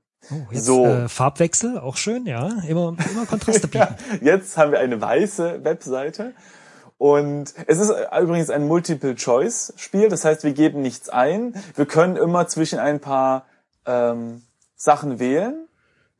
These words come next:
Speaker 2: Und ich würd sagen, die Hauptaus-, also was wir wählen, das, das darf der Falk, äh, bestimmen, weil ich kenn das ja noch so ein bisschen jedenfalls und er kann
Speaker 1: Ach
Speaker 2: dann
Speaker 1: so,
Speaker 2: die
Speaker 1: stimmt, ja, das macht Sinn vielleicht, ne?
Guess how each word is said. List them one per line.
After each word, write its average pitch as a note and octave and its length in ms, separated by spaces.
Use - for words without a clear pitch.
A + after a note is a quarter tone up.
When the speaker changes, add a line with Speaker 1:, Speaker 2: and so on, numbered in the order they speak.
Speaker 2:
Und F3 140
ich D#3 100
würd F#3 140
sagen, F#3 240
die D3 140
Hauptaus-, F3+ 640
also C3 240
was F#3+ 180
wir F3 140
wählen, E3 180
das, C3+ 220
das C3 180
darf D3 240
der B2+ 120
Falk, D#3 400
äh, E3 200
bestimmen, D#3+ 460
weil C#3 240
ich C#3+ 200
kenn D#3+ 240
das D#3 200
ja C#3+ 100
noch C3+ 140
so C#3 160
ein B2+ 100
bisschen B2+ 440
jedenfalls A#2 500
und G2 80
er A2+ 160
kann A#2 160
Speaker 1:
Ach - 40
Speaker 2:
dann - 80
Speaker 1:
so, D3+ 160
Speaker 2:
die - 220
Speaker 1:
stimmt, C3 320
ja, A#2 80
das A#2 160
macht D3 140
Sinn D3 220
vielleicht, A2 340
ne? D3 100